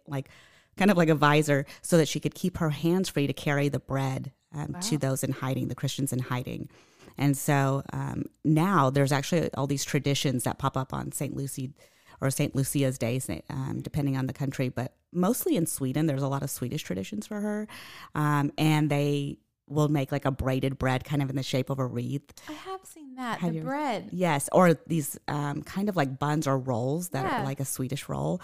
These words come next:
Speaker 1: um, a type of sweet bread. And a lot of
Speaker 2: Mm-hmm.
Speaker 1: times it's, like, the oldest daughter of the family will do it. They'll dress in white and, um, make this bread and serve it to the family. And it, it really just kind of speaks to, um, Saint Lucy's desire to serve those in need
Speaker 2: Mm-hmm.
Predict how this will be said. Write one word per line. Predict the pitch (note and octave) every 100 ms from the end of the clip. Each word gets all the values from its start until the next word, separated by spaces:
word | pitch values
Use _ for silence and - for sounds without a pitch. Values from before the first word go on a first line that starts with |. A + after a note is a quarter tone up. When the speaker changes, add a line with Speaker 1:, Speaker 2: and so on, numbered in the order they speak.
| - - - -
Speaker 1:
um, | C3+ C3+ -
a | C#3
type | F3 F3
of | C3+
sweet | - C#3 -
bread. | A#2+ G#2 -
And | D3
a |
lot | D3 E3
of | F3+
Speaker 2:
Mm-hmm. | D#3+
Speaker 1:
times | C#3+
it's, | -
like, | C#3
the | - -
oldest | C#3 C#3+ -
daughter | B2+ A#2+ B2 B2+ B2
of | A#2
the | -
family | - C3 C#3 C3+
will | C3+ C3
do | C3
it. | B2+
They'll | - B2+
dress | B2 B2
in | B2+ B2+
white | B2 B2 B2+ -
and, | C#3 C3+ D3 - - - -
um, | C3+ B2+ C3
make | C3 -
this | A#2+
bread | - B2
and | B2+
serve | - A#2+ A#2+
it | -
to | C3+
the |
family. | B2+ A#2+ C#3 C3+ C3 C3+ - - - -
And | B2+ C#3
it, | -
it | C#3+
really | D#3 D3+
just | C#3+ -
kind | D3
of | C3
speaks | - C3+ -
to, | - D3 C3+ C3+ C3+ - - _ _ - _ _ -
um, | C3+ C3+ -
Saint | - D#3+
Lucy's | - D#3+ D3+ D#3 C#3+ C3+
desire | D3 C#3 B2+ C3 C3
to | C3 B2+
serve | - C3+ B2+ B2+
those | B2+ -
in | C#3
need | B2+ C3+
Speaker 2:
Mm-hmm. | C3+